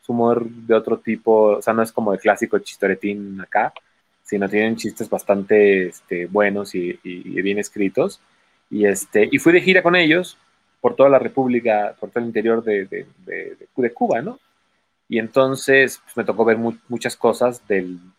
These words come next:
del día a día, ¿no? No del turista que va a Varadero y dice, "Ah, pues sí está un poco medio más o menos, pero la pasamos bien".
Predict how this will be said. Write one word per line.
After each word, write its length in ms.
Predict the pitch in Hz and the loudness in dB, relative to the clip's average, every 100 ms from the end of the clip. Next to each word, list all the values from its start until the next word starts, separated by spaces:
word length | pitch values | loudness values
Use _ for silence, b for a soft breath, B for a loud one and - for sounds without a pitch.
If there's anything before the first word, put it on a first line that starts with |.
| _ - - | _ -20 -6
del 180 | 107 101 | -4 0
día 200 | 123 127 | 4 6
a 20 | |
día, 160 | 165 131 | 6 4
¿no? 140 | 120 | 2
No 220 | - 139 147 | -2 2 4
del 200 | 131 117 | 2 0
turista 420 | 123 123 139 117 | 0 0 2 0
que 120 | - | 2
va 420 | 107 123 120 110 - - | 4 6 4 0 -4 -4
a 160 | 98 | 0
Varadero 640 | 95 101 101 120 117 127 107 | 2 2 4 2 2 2 0
y 180 | 98 | -2
dice, 360 | 98 110 113 98 b b _ | -6 -6 -4 -6 b b _
"Ah, 200 | 160 156 | -2 -2
pues 120 | 214 | -4
sí 60 | 262 | -6
está 160 | 254 269 | -2 -2
un 80 | 240 | 0
poco 240 | 240 233 | 0 0
medio 180 | 185 143 | 2 0
más 220 | 170 - | 0 -2
o 20 | |
menos, 300 | 170 165 185 | -2 -2 -4
pero 180 | - 131 | -4 -2
la 160 | 120 113 | 0 -2
pasamos 380 | - 143 139 113 | -2 -2 -2 -2
bien". 240 | 139 101 | -2 -4